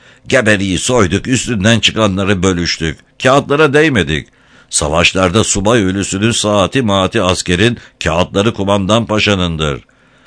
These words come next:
Uçağın leşini arabalara doldurduk. Bu leşi marangozlar yalandan çattılar. Sağlammış gibi resmi çekildi de gazetelere basıldı. Bir zaman sopasıyla oynadı.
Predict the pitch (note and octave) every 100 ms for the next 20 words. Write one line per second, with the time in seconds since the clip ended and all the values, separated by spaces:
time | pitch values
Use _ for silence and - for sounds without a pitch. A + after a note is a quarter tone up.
0 | - - - A3 - D#2 C#2 G2 A2 -
1 | E2+ E2 A#2+ A2 D#2+ F2+ E2+ F#2+ F2 E2
2 | D2+ D#2+ C#2 D2 C2+ _ - - C#3+ E3+
3 | D3+ D3+ A2+ F#3 A#2+ G#2+ A#2+ A2+ G#2 G2
4 | E2 A2 G#2+ F#2+ G2+ G2+ - F#2 F2+ -
5 | F2 D#2 C#2+ - _ _ - C3 A#2 C3+
6 | A#2+ A#2 - A#2 A2+ A2 G#2+ G#2+ A2+ A#2+
7 | C#3 B2 D3+ G2+ G2 F#2+ A#2 A2 G#2+ G2
8 | F2 E2+ E2+ E2 D#2 C#2+ A#1+ _ _ _
9 | _ - - - C#3+ G#3 F3 F3+ F3 -
10 | C#3+ D3 - C#3 D#2+ D2+ C#2 C#2 C2+ B1+